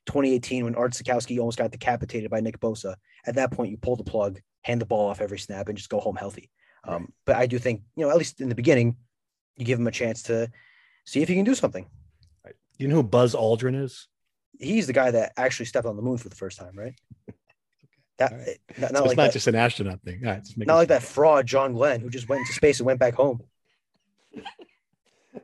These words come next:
Speaker 2: Uh, all right, moving on. Uh, I think that's all we have to cover in the true or false. Was there anything else that we, that we missed? Uh,
Speaker 1: Uh,
Speaker 2: no.
Speaker 1: true or
Speaker 2: Goodbye.
Speaker 1: false?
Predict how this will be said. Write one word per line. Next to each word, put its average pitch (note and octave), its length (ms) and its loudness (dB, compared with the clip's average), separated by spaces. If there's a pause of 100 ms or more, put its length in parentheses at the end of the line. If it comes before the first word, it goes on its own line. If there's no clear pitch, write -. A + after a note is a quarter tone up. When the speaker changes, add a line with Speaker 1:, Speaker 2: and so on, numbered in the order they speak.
(280)
Speaker 2:
Uh, - 20 -4
all A#3 340 -4
right, A3+ 180 -6
moving B3+ 320 8
on. B2+ 260 6 (360)
Uh, E3+ 340 6 (500)
I C4 220 6
think D#4+ 180 6
that's A3+ 200 8
all G3+ 160 10
we G3 60 12
have G3 100 6
to G3 80 4
cover G3 260 8
in F#3+ 80 8
the F#3+ 60 4
true G3+ 180 8
or F#3+ 60 8
false. F#3+ 300 6
Was G3+ 100 -6
there D#3+ 100 2
anything F3 300 0
else F3 240 -2
that F3+ 120 -12
we, F#3+ 180 -14 (280)
that E3+ 160 -2
we F3+ 80 0
missed? F3 320 -4 (580)
Uh, D#3+ 40 -6
Speaker 1:
Uh, E3+ 180 0
Speaker 2:
no. A3 320 4
Speaker 1:
true - 160 2
or F3 60 8
Speaker 2:
Goodbye. F3 140 8
Speaker 1:
false? B2 200 8